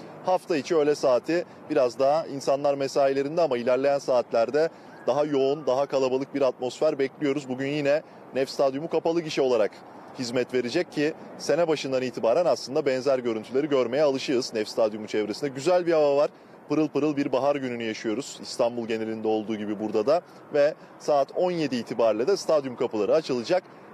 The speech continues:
Burada yerini alan taraftarlar yavaş yavaş tribüne doğru geçecekler. Yaklaşık da kırk beş bin kadar taraftarın tribünde yerini almasını bekliyoruz. Galatasaray Beşiktaş derbisindeki mağlubiyetin ardından açıkçası biraz rehabilitasyon süreci geçirdi. Bunun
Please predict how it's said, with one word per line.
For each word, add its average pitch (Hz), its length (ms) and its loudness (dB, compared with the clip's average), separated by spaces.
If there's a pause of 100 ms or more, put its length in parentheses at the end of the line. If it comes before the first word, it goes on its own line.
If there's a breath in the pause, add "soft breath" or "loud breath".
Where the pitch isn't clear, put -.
(120)
Burada 156 200 2
yerini 143 240 2
alan 123 240 2
taraftarlar 143 580 2
yavaş 143 380 2
yavaş 143 320 2 (280 loud breath)
tribüne 143 380 0
doğru 131 320 2 (340 loud breath)
geçecekler. 156 600 0
Yaklaşık 139 500 -4
da 151 60 -2
kırk - 240 -14
beş 143 220 -2
bin 123 100 -6
kadar 113 260 2
taraftarın 131 600 0 (260 loud breath)
tribünde 127 380 -2
yerini 127 240 2
almasını 123 460 0
bekliyoruz. 147 440 -2
Galatasaray 143 640 2 (340 loud breath)
Beşiktaş 151 480 -2
derbisindeki 143 480 0
mağlubiyetin 135 560 0
ardından 135 500 2 (260)
açıkçası 147 480 -2
biraz 151 300 2 (280 loud breath)
rehabilitasyon 151 680 0
süreci 139 380 -2
geçirdi. 127 400 -4
Bunun 147 240 -4